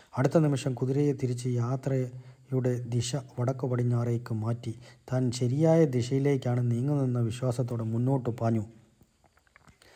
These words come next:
ഒടുക്കം ക്ഷീണിതനായി അദ്ദേഹം ഒന്ന് വിശ്രമിക്കാനായി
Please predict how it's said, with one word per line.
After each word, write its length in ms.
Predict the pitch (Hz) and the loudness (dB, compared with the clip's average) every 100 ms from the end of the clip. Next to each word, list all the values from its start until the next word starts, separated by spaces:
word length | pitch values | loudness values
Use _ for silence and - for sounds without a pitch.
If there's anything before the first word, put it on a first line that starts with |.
| - _ - - _ - 135 143 123 - | -20 _ -20 -20 _ -8 -2 0 0 0
ഒടുക്കം 420 | 135 156 151 139 | 2 2 2 2
ക്ഷീണിതനായി 600 | - 135 151 139 127 127 | 0 0 2 2 2 0
അദ്ദേഹം 380 | 113 127 127 127 | 0 0 0 0
ഒന്ന് 140 | 127 | 0
വിശ്രമിക്കാനായി 800 | 120 127 143 143 139 120 117 117 | -2 0 -2 0 0 0 0 -2